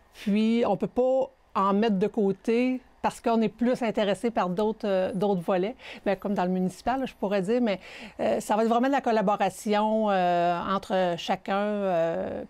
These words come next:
puis de prendre l'information, puis essayer de, de, de, d'être, euh,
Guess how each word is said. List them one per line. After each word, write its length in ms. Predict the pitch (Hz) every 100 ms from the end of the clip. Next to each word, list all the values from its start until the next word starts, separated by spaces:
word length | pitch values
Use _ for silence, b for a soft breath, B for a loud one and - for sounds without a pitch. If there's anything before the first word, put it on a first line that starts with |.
| -
puis 300 | - 196 185 _ -
de 100 | 269
prendre 340 | 226 214 220 214
l'information, 840 | 202 190 196 202 185 180 208 214
puis 100 | 208
essayer 480 | 185 - 190 196 208
de, 140 | 190
de, 180 | 170 180 175 B B B -
de, 140 | -
d'être, 280 | 196 202 196 -
euh, 260 | 208 185